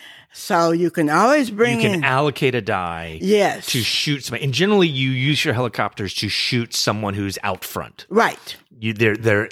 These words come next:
Speaker 2: in the game. There are mechanisms for kind of dealing with the, the runaway leader.
Speaker 1: Right.
Speaker 2: And, and that's fine because it does, like, there is a ca-, you know, like, there, there are casualties. There's attrition.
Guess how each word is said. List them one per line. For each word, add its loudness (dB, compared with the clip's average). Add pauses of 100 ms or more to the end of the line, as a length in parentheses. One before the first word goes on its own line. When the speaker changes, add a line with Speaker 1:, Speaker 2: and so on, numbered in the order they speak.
Speaker 2:
in 2
the 2
game. 2
There 2
are 2
mechanisms -2
for -6
kind -6
of -10
dealing -2
with -10
the, -8
the -10
runaway -6
leader. -10
Speaker 1:
Right. 2
Speaker 2:
And, 0
and 2
that's -2
fine 0
because 2
it 0
does, 2
like, 0
there 4
is 2
a 2
ca-, -10
you -2
know, -2
like, -8
there, -6 (180)
there -6
are -4
casualties. 0 (240)
There's -4
attrition. 0